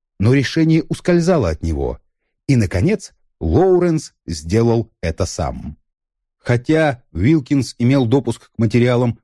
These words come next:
более низкой степени секретности, чем Лоуренс и Олифант, он знал,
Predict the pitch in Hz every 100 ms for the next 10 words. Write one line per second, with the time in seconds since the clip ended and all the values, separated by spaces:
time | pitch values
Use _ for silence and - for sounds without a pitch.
0 | - 87 120 127 123 131 220 - 95 -
1 | 95 95 87 - - 113 80 69 - 73
2 | - 101 - _ - 107 110 87 80 80
3 | - - 101 98 160 233 110 - 65 64
4 | - _ _ _ 127 147 104 139 165 76
5 | 65